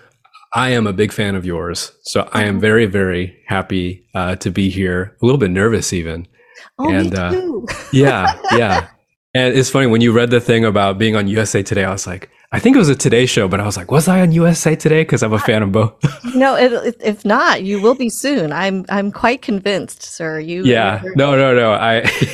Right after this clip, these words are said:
Speaker 1: <laughs> yeah. But thank you for that, that very kind intro. I feel like I could, I speak for days about just how awesome and wonderful you are. I, I'm, I'm just big smile right now because I, we love you and your work.
Speaker 2: Oh, well, I can't wait to meet your family.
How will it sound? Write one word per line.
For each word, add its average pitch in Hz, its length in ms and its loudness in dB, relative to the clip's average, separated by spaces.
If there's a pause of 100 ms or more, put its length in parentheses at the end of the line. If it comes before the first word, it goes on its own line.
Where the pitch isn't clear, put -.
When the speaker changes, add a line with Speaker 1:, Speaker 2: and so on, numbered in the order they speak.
Speaker 1:
<laughs> 143 300 -2
yeah. 135 560 2 (260)
But 120 120 2
thank 151 180 2
you 185 80 0
for 147 140 2
that, 117 380 2
that 110 180 2
very 117 200 4
kind 104 380 -2
intro. 127 720 2
I 113 80 0
feel 110 240 0
like 104 160 0
I 101 140 -2
could, 95 420 -4 (640)
I - 40 0
speak - 300 0
for 117 120 0
days 95 380 0
about 92 260 -4
just 98 160 -6
how 95 140 -2
awesome 92 340 -2
and 87 100 -6
wonderful 87 360 -6
you 87 200 -6
are. 90 280 -2
I, 95 80 -6
I'm, 95 360 -10
I'm 95 240 -6
just 107 380 -8
big 143 140 0
smile 110 360 0
right 90 180 -4
now 92 220 -4
because 95 360 -10
I, 87 160 -6 (280)
we 110 280 0
love 98 500 -2
you 98 280 -4
and 87 100 -6
your 82 80 -8
work. - 340 -12 (340)
Speaker 2:
Oh, 196 600 -8
well, 202 400 -8
I 220 220 -4
can't 226 280 -6
wait 190 200 -8
to 214 100 -8
meet 196 180 -6
your 185 100 -8
family. 156 460 -8